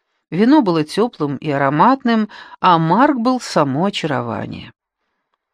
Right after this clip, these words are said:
С внезапной четкостью перед ее глазами всплыла апельсиновая мякоть,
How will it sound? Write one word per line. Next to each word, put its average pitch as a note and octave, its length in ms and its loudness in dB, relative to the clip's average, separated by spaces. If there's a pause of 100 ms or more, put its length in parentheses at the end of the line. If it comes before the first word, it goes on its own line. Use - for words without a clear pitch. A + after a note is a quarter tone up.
(800)
С - 160 -16
внезапной G3+ 640 0
четкостью F3+ 800 -2
перед E3 240 -2
ее G3 260 -4
глазами F#3+ 500 0
всплыла F3 540 0
апельсиновая G3 800 -2
мякоть, F3 680 -2